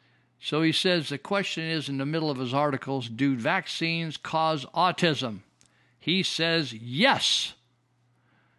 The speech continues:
And more on that in an upcoming article. If you remove the vaccines and if you remove Tylenol, the rates of autism drop to near zero.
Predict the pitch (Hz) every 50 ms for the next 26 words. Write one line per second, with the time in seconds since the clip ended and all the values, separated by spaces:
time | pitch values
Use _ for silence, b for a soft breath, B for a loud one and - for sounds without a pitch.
0 | _ _ - 131 123 123 135 165 196 208 196 180 175 170 160 165 170 170 160 151
1 | 139 139 143 156 165 151 - - - 160 147 147 147 143 147 151 156 143 135 -
2 | 123 127 131 - 147 143 - - 131 131 123 131 131 131 139 156 175 196 214 214
3 | 190 175 185 185 165 185 185 185 180 - - - 180 180 180 180 185 185 165 -
4 | - 139 131 123 123 120 - - 123 120 120 123 123 127 147 170 185 190 180 -
5 | _ - - - 208 190 175 151 131 120 117 117 113 113 113 117 117 - - 127
6 | 120 110 110 131 156 175 185 170 - - - - - 117 107 - 139 143 165 170
7 | 160 - - 156 156 151 143 156 160 151 139 120 - - 123 120 131 147 156 -
8 | - - - - 117 107 110 120 135 147 151 147 147 139 117 - 151 160 156 139
9 | 117 98 92